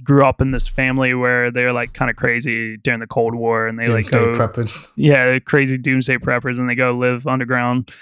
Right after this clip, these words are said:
Speaker 1: you know, 'cause they think the bomb's happening. And it, it, was it during the Cuban Missile Crisis, or, like, well, I guess it would have been,
Speaker 2: Yeah,
Speaker 1: like,
Speaker 2: yeah, yeah.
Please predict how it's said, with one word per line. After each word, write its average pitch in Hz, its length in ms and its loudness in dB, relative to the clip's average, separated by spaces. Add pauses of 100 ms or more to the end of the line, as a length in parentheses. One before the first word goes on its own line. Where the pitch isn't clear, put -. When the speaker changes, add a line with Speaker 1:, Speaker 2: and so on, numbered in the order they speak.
(500)
Speaker 1:
you 143 80 0
know, 117 100 -2
'cause 135 160 -2
they 151 140 -4
think 131 180 -8
the 123 60 -12
bomb's 120 340 -2
happening. 123 720 -4
And 127 160 -2
it, 117 120 -6 (120)
it, - 140 -8
was 170 220 -2
it 226 180 0
during 147 260 2
the 180 60 4
Cuban 170 320 2
Missile 175 240 0
Crisis, 175 420 2
or, 139 180 4
like, 131 280 0
well, 165 100 4
I 190 100 6
guess 220 200 2
it 196 100 4
would 160 120 2
have 139 80 0
been, 139 120 4
Speaker 2:
Yeah, 143 60 4
Speaker 1:
like, 143 160 2
Speaker 2:
yeah, 131 80 -2 (260)
yeah. 120 60 -8